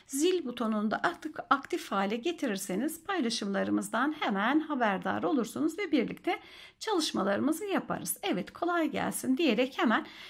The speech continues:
burada uç noktada gördüğümüz sarı motifimizi çalışmaya başlayalım.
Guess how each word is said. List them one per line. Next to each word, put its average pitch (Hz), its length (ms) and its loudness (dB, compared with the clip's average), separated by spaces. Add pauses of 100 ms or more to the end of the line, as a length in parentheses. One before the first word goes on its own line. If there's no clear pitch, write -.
(180)
burada 311 380 2
uç - 260 -6
noktada 226 420 0
gördüğümüz 262 640 2
sarı 339 420 -2
motifimizi 220 960 0 (180)
çalışmaya 311 580 0
başlayalım. 220 600 0